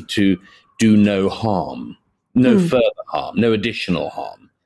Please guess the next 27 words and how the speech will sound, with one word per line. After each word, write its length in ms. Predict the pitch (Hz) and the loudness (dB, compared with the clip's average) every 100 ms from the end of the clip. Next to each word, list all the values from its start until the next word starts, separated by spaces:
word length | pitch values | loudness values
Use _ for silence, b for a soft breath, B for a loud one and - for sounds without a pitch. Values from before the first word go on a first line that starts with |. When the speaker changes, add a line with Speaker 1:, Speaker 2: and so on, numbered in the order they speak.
| _ _ | _ _
Speaker 1:
having 180 | 107 104 | -4 -2
already 220 | 95 90 | -2 -2
done 260 | 87 95 92 | -2 -2 -4
the 60 | 90 | -6
terrible 380 | - 90 85 | -4 -2 -2
harm 340 | 82 90 87 80 | -2 -4 -4 -6
of 60 | |
having 260 | - 87 85 | -10 -8 -6
been 220 | 80 80 | -6 -6
born. 480 | 82 85 76 78 - _ _ b b - | -4 -2 -4 -8 -16 _ _ b b -12
I, 200 | 139 151 | -6 -6
I 20 | |
think 180 | 151 117 | -4 -4
this 140 | 117 | -4
is 200 | 110 - _ | -4 -6 _
extraordinarily 1300 | 117 127 - - - 139 117 113 110 110 107 98 92 | -4 -4 -8 -14 -2 0 2 0 -2 0 0 0 0
nihilistic, 880 | 92 90 90 87 87 - 80 - - | 0 0 -2 -2 -4 -8 -10 -8 -6
dangerous 560 | 90 87 80 80 82 | -4 -2 -4 -6 -8
stuff 500 | - - 82 78 - - | -10 -8 -8 -8 -14 -18
to 60 | |
be 320 | - 85 82 - | -10 -8 -8 -10
embedding 540 | 82 82 85 82 82 | -8 -6 -6 -8 -12
in, 120 | 87 82 - | -14 -16 -10
in 100 | 82 | -6
the 80 | |
new 180 | 85 85 | -4 -4
generation. 640 | 85 85 85 85 - - | -4 -4 -2 -4 -6 -16